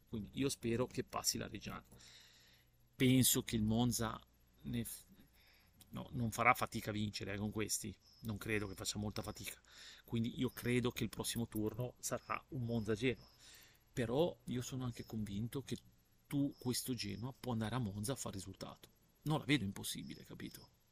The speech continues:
Perché è vero, il Monza ha fatto bene l'anno scorso, ha una bella squadra, però anche il Genoa è una bella squadra. Mettiamoci nell'ottica che il Genoa è una bella squadra. Incontrerà il Monza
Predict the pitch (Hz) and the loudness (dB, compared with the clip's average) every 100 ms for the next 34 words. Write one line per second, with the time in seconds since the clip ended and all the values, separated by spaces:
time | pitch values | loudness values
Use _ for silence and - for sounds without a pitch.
0 | _ - - - - - _ 110 104 - | _ -20 -20 -20 -20 -20 _ -4 -4 -4
1 | 98 95 - 98 113 107 110 113 101 - | -4 -4 -8 -4 -2 0 0 0 -2 -4
2 | 117 110 110 104 104 107 - 123 131 123 | -6 -4 -4 -2 -2 -4 -4 -2 -2 -2
3 | 165 185 - - - - 110 92 95 113 | -2 -2 -4 -16 -18 -6 -6 -4 -6 -4
4 | - - 120 107 120 - - - - _ | -4 -6 -8 -6 -6 -8 -16 -20 -20 _
5 | - 214 - 113 175 165 104 127 160 101 | 0 0 2 -2 0 -2 0 0 0 -2
6 | 98 127 110 - - - 147 - 160 143 | -6 -10 -10 -6 -6 -4 -4 -2 -2 0
7 | 196 214 - - - 165 147 135 143 127 | 0 0 0 -4 -2 -2 0 -2 -2 -2
8 | 110 - 107 95 - _ _ 147 - 147 | -2 -4 -8 -8 -12 _ _ -12 -2 -2
9 | 143 131 120 120 120 101 107 | 0 -2 -2 0 0 -2 -4